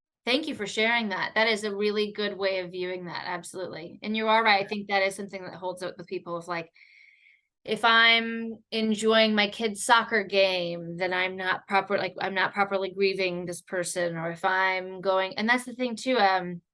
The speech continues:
sorry, I've mentioned Scrubs twice now, but I do listen to that Scrubs Rewatch podcast 'cause I, I really love the show.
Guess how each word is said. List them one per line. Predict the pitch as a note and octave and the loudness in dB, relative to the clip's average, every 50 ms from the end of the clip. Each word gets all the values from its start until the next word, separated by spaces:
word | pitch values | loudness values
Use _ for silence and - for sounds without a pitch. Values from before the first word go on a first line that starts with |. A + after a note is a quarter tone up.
| _ - _ _ _ _ _ _ _ _ _ _ _ | _ -20 _ _ _ _ _ _ _ _ _ _ _
sorry, | - - A3+ G#3+ G#3+ | 0 4 6 6 6
I've | G#3+ G3+ | 6 4
mentioned | G#3+ A3 G#3 G#3 G#3+ G3+ G3+ | 2 0 0 -2 -4 -6 -2
Scrubs | - A3 G3 G3+ G3+ - | 0 2 2 2 0 -4
twice | - - G#3+ G#3 G3+ G3+ | -2 0 0 0 0 0
now, | - F#3 F3+ F3+ | 0 0 0 2
but | F#3+ | 2
I | F#3+ G3 | 2 2
do | G3 A#3 A#3+ | 2 0 0
listen | A3+ A3 A3 A3 | 0 0 0 -2
to | G#3 G3 | -2 0
that | G3 G3 G3 | 0 -2 -2
Scrubs | - - G3+ G3 F#3+ | 0 2 2 2 2
Rewatch | F#3 G3+ F#3+ G3 G3 G3+ G3+ - | 0 0 2 2 2 2 0 0
podcast | - G#3+ G#3+ G3+ G3+ A3 A3 G#3 G#3 G#3 - - | 0 2 2 2 2 0 0 0 0 -2 -6 -8
'cause | G3+ G3 | -6 -6
I, | F#3+ F3+ F3 F3+ | -6 -6 -6 -6
I | - F#3 | -8 -6
really | F3 F3+ F3+ F3+ F#3 | -6 -4 -4 -4 -4
love | F3+ F3+ E3+ | -4 -4 -6
the | F3 | -8
show. | F3 - C#4 C#4 C4 A3+ G#3 G3+ G3+ G3 G3+ | -4 2 4 6 6 6 6 4 2 0 -4